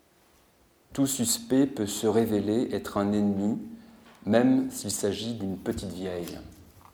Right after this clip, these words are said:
qui s'approche d'une maison. Une vieille femme peut très bien transporter à elle seule une charge explosive. »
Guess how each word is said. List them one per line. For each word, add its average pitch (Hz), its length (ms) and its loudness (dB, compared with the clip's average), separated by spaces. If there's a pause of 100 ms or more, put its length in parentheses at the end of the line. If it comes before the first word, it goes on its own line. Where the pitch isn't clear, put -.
(220)
qui 104 80 -6
s'approche 101 460 0
d'une 95 200 -2
maison. 87 300 -6 (1700)
Une 95 140 0
vieille 101 220 6
femme 123 480 4
peut 101 120 2
très - 160 -2
bien 104 200 0
transporter 101 720 -4
à 90 60 -2
elle 92 120 -4
seule 110 560 -4 (100)
une 95 200 -4
charge 101 400 -4
explosive. » 80 580 -10